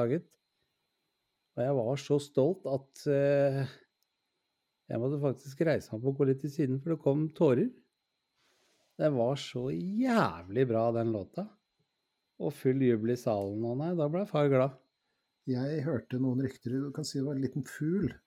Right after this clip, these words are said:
Speaker 2: som kvitret
Speaker 1: Ja.
Speaker 2: noe om at, eh, hun har kommet med en låt på Spotify, kan det stemme?
Speaker 1: Ja, ja.
Speaker 2: Er det den låta, eller er det?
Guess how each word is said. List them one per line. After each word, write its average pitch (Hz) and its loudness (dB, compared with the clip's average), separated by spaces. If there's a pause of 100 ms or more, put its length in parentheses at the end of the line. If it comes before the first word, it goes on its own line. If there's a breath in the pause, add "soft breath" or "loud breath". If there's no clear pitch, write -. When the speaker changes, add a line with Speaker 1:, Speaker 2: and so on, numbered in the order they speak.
(100)
Speaker 2:
som 147 -10
kvitret 147 0
Speaker 1:
Ja. - -8
Speaker 2:
noe 123 0
om 113 -2
at, - -8
eh, 127 -2
hun 131 -2
har 123 -4
kommet 113 -6
med 117 -6
en 113 -4
låt 104 -8
på 135 -6
Spotify, - -8
kan 156 -6
det 135 -2
stemme? 139 -4
Speaker 1:
Ja, 170 10
ja. 240 2 (640)
Speaker 2:
Er 139 -2
det 131 -2
den 120 2
låta, 131 0
eller 196 -2
er 151 -2
det? 139 -4